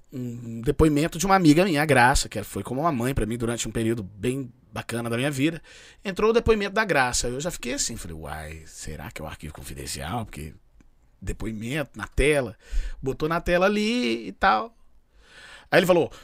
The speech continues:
"Mas eu soube, bicho, que tá faltando um violão, né?" Tipo, aquela história do menino pobre, precisa de um violão.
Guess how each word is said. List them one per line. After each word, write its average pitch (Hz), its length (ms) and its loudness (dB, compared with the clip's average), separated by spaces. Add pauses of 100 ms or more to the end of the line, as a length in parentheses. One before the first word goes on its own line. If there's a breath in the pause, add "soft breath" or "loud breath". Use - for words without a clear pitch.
(120)
"Mas 277 260 12
eu 294 120 12
soube, 302 400 10
bicho, 233 320 6
que 208 120 -4
tá 220 200 10
faltando 285 440 12
um 262 80 4
violão, 262 440 12
né?" 277 280 10 (320)
Tipo, 127 380 -6 (200)
aquela 143 180 0
história 143 280 8
do 143 80 2
menino 156 300 4
pobre, 180 520 12
precisa 156 360 2
de 170 60 2
um 170 60 -2
violão. 170 580 6